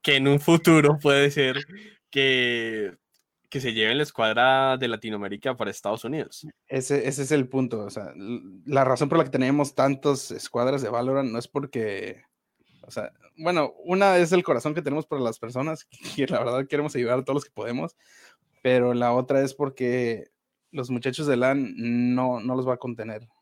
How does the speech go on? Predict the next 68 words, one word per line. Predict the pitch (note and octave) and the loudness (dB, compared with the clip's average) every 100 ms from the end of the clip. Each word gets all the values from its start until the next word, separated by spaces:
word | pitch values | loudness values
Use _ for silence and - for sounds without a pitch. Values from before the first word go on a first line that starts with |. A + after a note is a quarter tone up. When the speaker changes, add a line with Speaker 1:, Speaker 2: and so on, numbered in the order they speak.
| _ | _
Speaker 2:
lan. | A#2 G#2+ - _ _ _ _ _ _ - | -14 -14 -14 _ _ _ _ _ _ -10
No | A#2+ | -6
creo | C3 B2 | -4 -4
que | |
estos | C3 C#3+ | -4 -4
muchachos | B2 B2 C3 A#2+ | -4 -2 -2 -2
se | B2 | 0
van | B2+ C#3 | 0 2
a | C3 B2 _ _ - | 0 -4 _ _ -10
Europa, | A#2 C3+ C#3 C3+ | -2 0 0 -2
se | |
van | B2 B2 | -4 -6
a | B2 A#2+ A2+ F#2+ A#2+ _ | -6 -8 -12 -16 -20 _
N | A#2 A#2 A2 | -8 -8 -8
A, | |
una | A2 B2 | -6 -6
de | A2 | -8
las | F#2+ | -8
dos. | A#2+ A#2 - _ _ _ - | -8 -8 -14 _ _ _ -8
Pero | A#2 | -4
N | A#2 A#2+ | -2 0
A | A#2+ | -2
es | A2+ | 0
a | A#2+ | -2
lo | A2+ | -2
que | G#2+ | -10
le | |
estamos | G#2+ A#2 A2+ | -8 -8 -8
tirando. | A2+ A#2+ D3 G3+ | -6 -4 -4 -6
Queremos | - A#2+ B2+ | -8 -8 -6
que | B2 | -6
ellos | B2 | -4
se | A#2+ | -4
hagan | A#2 A#2 | -4 -4
pro | - A#2+ | -2 -2
en | A#2+ G#2 G2+ | -2 -6 -12
N | - A2+ A#2+ | -10 -6 -4
A | C#3 - C4+ | -6 -8 -10
y | B2 A#2 | -6 -4
después | A#2 - A#2 G#2+ - | -6 -8 -10 -8 -8
los | B2 | -8
que | - | -8
vienen | B2 B2 C3 C3+ | -6 -4 -2 -4
detrás | B2+ B2+ B2+ | -2 -2 0
de | C3+ | 0
ellos | D3 | 0
acá | C#3+ C3+ | -2 -2
en | C3+ | 0
lan, | C#3 F3+ - | 0 -2 -4
se | D3 | -4
hagan | C3+ | -2
la | C3 | -2
pro | - B2+ | -2 -4
en | B2 | -2
lan. | C3+ F#3 G3 _ _ _ _ _ _ | -4 -6 -10 _ _ _ _ _ _
Y | - | -14
pues | A#2+ A#2 | -10 -10
así | A2+ | -4
nos | C#3+ | -2
vamos. | C3+ D3+ E3+ C3+ | 0 0 -2 -2
La | B2+ | -2
verdad | A#2+ B2 | 0 -2
lo | D3+ | -4
que | - | -6
queremos | B2+ C#3 | -6 -4
nosotros | D3 B2+ D3 D3 | -6 -8 -8 -6
hacer | B2 C3+ | -4 -2
es, | D3 C3+ - - | -4 -6 -14 -20